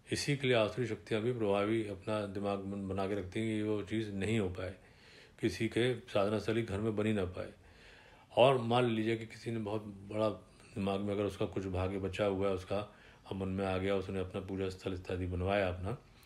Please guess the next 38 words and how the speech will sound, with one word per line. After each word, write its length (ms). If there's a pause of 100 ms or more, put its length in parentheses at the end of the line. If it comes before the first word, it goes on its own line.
(280)
और 120
उसके 240
बाद 260
में 120
फिर 140
पूजा 280
वहाँ 160
पे 120
अपनी 340
जो 180
भी 100
चित्र 280
इत्यादि 300
रखता 340
है 120
तो 500
वो 60
प्राण 240
प्रतिष्ठा 300
भी 120
कर 200
ले, 140
तो 520
भी 120
बहुत 140
बड़ी 180
बात 260
है 80
ये। 180 (560)
तो 100
उसके 180
बारे 240
में 100
भी 80
जानकारी 400
उसको 200
नहीं 140
होती। 320